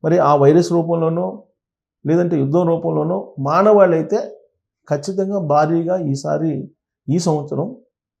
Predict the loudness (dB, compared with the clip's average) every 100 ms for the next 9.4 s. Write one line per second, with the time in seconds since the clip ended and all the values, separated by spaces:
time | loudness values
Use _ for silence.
0 | _ -6 -2 0 2 2 0 -4 -4 -6
1 | -4 -4 -6 -4 -2 0 -2 -4 -6 -8
2 | -12 _ -10 -2 -2 -2 -10 -12 _ _
3 | _ _ _ _ _ 0 2 4 6 6
4 | 6 2 2 2 2 4 8 8 8 6
5 | 2 -2 -4 -2 0 0 -2 -8 -8 -6
6 | -2 -4 -4 0 4 4 4 0 -12 _
7 | _ -2 2 2 0 -12 -10 -10 -4 -2
8 | -2 -4 -14 _ -10 -2 -2 -2 -10 -16
9 | -6 -2 -2 -4